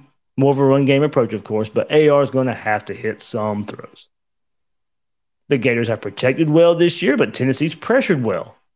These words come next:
Versus Pitt, the Vols had sixteen quarterback hurries and four sacks versus Pitt. Now, I did mention, of course, Slovis did go out. Part of that, he was getting hit. <laughs> I mean, sixteen quar-, quarterback hurries. It wasn't all on the backup quarterback.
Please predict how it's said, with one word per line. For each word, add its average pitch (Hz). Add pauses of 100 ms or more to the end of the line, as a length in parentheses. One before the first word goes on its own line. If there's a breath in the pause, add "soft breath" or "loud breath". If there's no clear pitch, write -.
(1600)
Versus 135
Pitt, 180
the 143
Vols 147
had 107
sixteen 180
quarterback 156
hurries 147
and 95 (140)
four 156
sacks -
versus 135
Pitt. - (580)
Now, 120
I -
did 123
mention, 151
of -
course, 147
Slovis 117
did 127
go 143
out. - (540)
Part 143
of 139
that, 135
he 135
was 151
getting 135
hit. 214
<laughs> -
I 139
mean, 131 (360 loud breath)
sixteen 196
quar-, 190
quarterback 147
hurries. 131
It 131
wasn't 180
all 214
on 165
the 123
backup 107
quarterback. 90